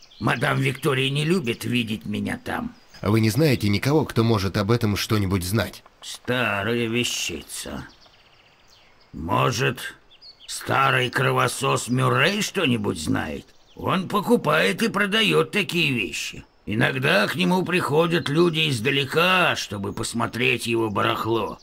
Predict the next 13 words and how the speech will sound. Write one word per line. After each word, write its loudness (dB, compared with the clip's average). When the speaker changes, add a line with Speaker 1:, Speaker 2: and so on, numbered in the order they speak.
Speaker 1:
Бог 0
его 0
знает, -4
откуда 2
он -8
это -6
берет. -4
Speaker 2:
Спасибо, 0
я 4
обязательно 2
схожу -2
к -8
нему. -8